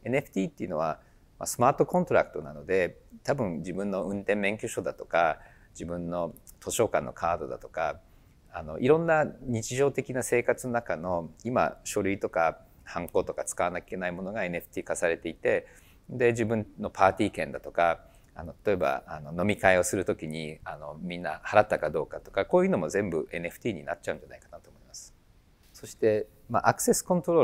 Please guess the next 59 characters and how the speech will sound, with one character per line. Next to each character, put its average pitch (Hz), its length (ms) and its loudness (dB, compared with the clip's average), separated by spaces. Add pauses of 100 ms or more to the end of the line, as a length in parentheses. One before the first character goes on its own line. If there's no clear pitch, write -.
(120)
ル、 - 200 -10
例 101 80 2
え 95 40 0
ば 80 220 0
コ - 200 0
ン 113 60 0
サ 110 160 6
ー 95 80 4
ト 78 80 -8
の 76 80 -10
チ - 100 -8
ケ 87 120 0
ッ - 20 0
ト - 160 -20
だ - 100 -10
と - 120 -16
か、 85 320 2 (280)
映 90 160 0
画 90 100 -4
の 85 100 -8
チ - 100 -14
ケ 95 80 0
ッ - 40 0
ト - 120 -12
と - 40 -10
か、 85 160 -4
こ - 140 0
う 185 40 2
い - 20 0
う 180 40 -2
の 156 60 -2
も 76 340 -4
も 113 100 -8
う - 20 -10
す - 140 -6
で 143 100 2
に 85 300 -8
だ 95 100 0
ん 95 60 -2
だ 92 120 0
ん 78 80 -8
エ 98 40 -8
ヌ 101 60 -6
エ - 40 -8
フ - 60 -16
テ 107 100 -4
ィ - 20 -4
ー - 20 -20
化 - 80 -8
さ 98 120 0
れ 90 80 0
て 98 120 -6
き - 60 -14
て 90 120 -4
る 78 80 -12
け 78 100 -8
れ 76 60 -4
ど 76 120 -14
も、 87 260 -4